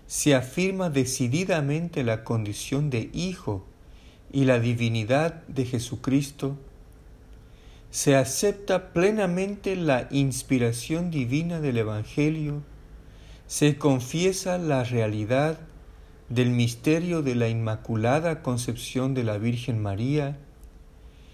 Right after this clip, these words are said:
y se sostiene y defiende la primacía de Pedro, el príncipe de los apóstoles.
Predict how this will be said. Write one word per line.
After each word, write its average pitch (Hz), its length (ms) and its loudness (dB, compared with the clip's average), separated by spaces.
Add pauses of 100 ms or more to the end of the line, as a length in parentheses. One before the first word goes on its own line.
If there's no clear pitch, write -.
(160)
y 135 160 4
se 143 180 4
sostiene 180 960 0
y 139 120 2
defiende 165 840 0 (420)
la 131 280 4
primacía 139 760 0
de 147 120 0
Pedro, 123 560 0 (640)
el 120 240 2
príncipe 190 760 -2
de 170 100 -2
los 143 220 -2
apóstoles. 117 920 -6